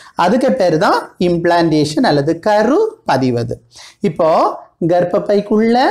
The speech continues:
கரு பதிஞ்சாச்சு. பதிஞ்ச பிறகு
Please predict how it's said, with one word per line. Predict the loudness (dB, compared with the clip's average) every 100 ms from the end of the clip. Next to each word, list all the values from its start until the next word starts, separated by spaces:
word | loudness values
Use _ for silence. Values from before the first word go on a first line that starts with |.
| -4 -14 -2
கரு | 0 2 2 -2 -2
பதிஞ்சாச்சு. | 0 2 2 0 -2 -6 -14 -18 _ -20 _ -2
பதிஞ்ச | 0 2 0 0
பிறகு | 0 0 -2 0 0 2 0